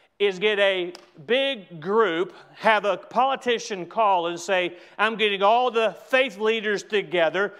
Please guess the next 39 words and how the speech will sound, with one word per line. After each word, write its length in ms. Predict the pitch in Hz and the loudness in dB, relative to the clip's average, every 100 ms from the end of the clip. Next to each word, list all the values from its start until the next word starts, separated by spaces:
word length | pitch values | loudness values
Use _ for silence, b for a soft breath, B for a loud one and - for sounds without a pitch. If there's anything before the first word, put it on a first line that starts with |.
| B | B
Will 140 | 233 | -2
you 180 | 233 302 | 0 -4
come 340 | - 277 277 262 | -4 -4 -4 -4
be 140 | 254 | -4
a 60 | 233 | -2
part 340 | 233 226 240 | 0 0 0
of 80 | 233 | 0
that 200 | 226 226 | 0 0
and 100 | 196 | 0
have 180 | 208 202 | 0 0
a 20 | |
word 200 | 202 190 | -2 -2
of 100 | 180 | -4
prayer?" 460 | 208 214 226 240 B B B | -2 0 0 -4 B B B
And 100 | 196 | -2
we 120 | 208 | 0
put 280 | 202 226 240 | 0 -2 0
down 360 | 202 196 180 - B B _ _ 220 | 0 0 -2 -8 B B _ _ 4
all 460 | 262 320 330 269 | 6 6 4 2
of 120 | 220 | 2
our 460 | 190 185 180 180 170 - _ | 4 4 2 0 -4 -12 _
separation. 960 | - 233 226 226 196 165 156 165 175 180 B - | -6 -2 0 0 0 0 -2 -6 -8 -8 B -6
We 100 | 220 | -2
put 240 | 240 233 | 0 2
down 180 | 208 208 208 | 2 0 2
all 440 | 247 311 320 220 | 4 6 4 2
doctrine, 640 | 180 170 147 165 170 208 185 B | 2 2 0 -4 -4 -4 -10 B
stand, 560 | - - 240 262 262 240 | -18 -2 0 0 -2 -4
stand 400 | - - 240 247 | -6 -2 -2 0
next 340 | 214 214 - - | -2 -2 -6 -8
to 120 | 196 | -6
the 120 | 165 | -6
Catholic 460 | 160 170 143 143 - | 0 0 0 -6 -8
priest, 440 | 269 285 277 - b b | -4 -2 -4 -10 b b
stand 480 | - - 240 240 208 | -16 -4 0 0 0
next 320 | 202 - - | -4 -4 -6
to 160 | 196 180 | -2 0
the 140 | 165 | 0
Muslim 340 | 165 143 151 | 0 0 -2